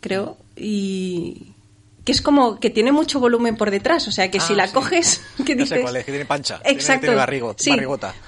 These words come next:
Speaker 1: Tiene barrigota y, y no es mía, es de mi marido, y siempre pienso, qué difícil de, de utilizar, ¿no? Y para mí es como un objeto raro. Es muy bonita, pero es, eh... sí, siempre
Speaker 2: Po-,
Speaker 1: que la
Speaker 2: poco práctica.
Speaker 1: Sí,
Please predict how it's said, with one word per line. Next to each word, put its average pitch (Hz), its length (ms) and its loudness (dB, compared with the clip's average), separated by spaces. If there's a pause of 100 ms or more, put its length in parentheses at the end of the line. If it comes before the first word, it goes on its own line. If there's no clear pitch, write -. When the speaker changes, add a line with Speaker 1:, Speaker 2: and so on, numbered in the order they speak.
Speaker 1:
Tiene 262 200 4
barrigota 240 720 4
y, 214 720 0
y 233 100 2
no 247 80 4
es 277 80 2
mía, 294 160 4
es 240 60 0
de 247 80 4
mi 294 120 2
marido, 254 320 4
y 233 120 2
siempre 247 280 0
pienso, 214 580 0 (840)
qué 247 140 4
difícil 285 420 0
de, 214 320 4
de 202 340 4
utilizar, 214 600 2
¿no? 240 400 0
Y 226 200 -2
para 202 200 4
mí 208 80 4
es 220 80 0
como 320 220 4
un 311 80 4
objeto 202 380 0
raro. 185 360 0
Es 208 140 -4
muy 247 100 2
bonita, 254 400 2
pero 214 220 4
es, 196 320 0
eh... 196 420 -6 (200)
sí, 233 260 0
siempre 226 240 2
Speaker 2:
Po-, 262 80 2
Speaker 1:
que 247 40 4
la 233 120 4
Speaker 2:
poco 180 180 4
práctica. 127 500 -2
Speaker 1:
Sí, 302 240 4